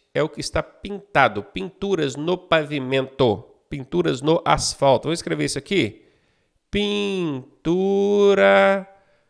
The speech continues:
no pavimento. O que que é pavimento, professor? É o asfalto. Asfalto, beleza?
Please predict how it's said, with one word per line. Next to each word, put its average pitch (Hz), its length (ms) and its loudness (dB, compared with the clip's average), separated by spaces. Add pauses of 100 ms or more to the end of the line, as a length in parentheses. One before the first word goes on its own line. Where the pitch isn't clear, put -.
(140)
no 175 840 2 (540)
pavimento. 165 2000 4
O - 20 -8
que 196 120 -6
que 208 100 -2
é - 20 2
pavimento, 196 840 0
professor? 147 840 -4
É - 80 -6
o 165 60 -2
asfalto. - 760 -4 (1040)
Asfalto, - 840 -4 (140)
beleza? 151 540 2